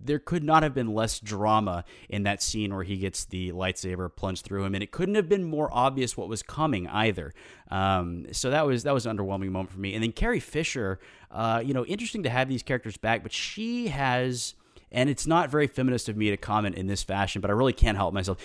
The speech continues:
She's had a lot of work done, and she has lost the ability to emote.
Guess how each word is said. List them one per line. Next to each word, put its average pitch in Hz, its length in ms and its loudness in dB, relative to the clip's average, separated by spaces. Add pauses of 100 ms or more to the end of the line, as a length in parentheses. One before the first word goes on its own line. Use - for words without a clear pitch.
(100)
She's 214 140 2
had 262 80 12
a 233 40 12
lot 185 140 10
of 120 80 6
work 123 240 6
done, 131 220 6
and 110 80 4
she 196 180 4
has 139 140 6
lost 110 480 8
the 113 100 -2
ability 104 400 4
to 92 380 2
emote. 95 540 2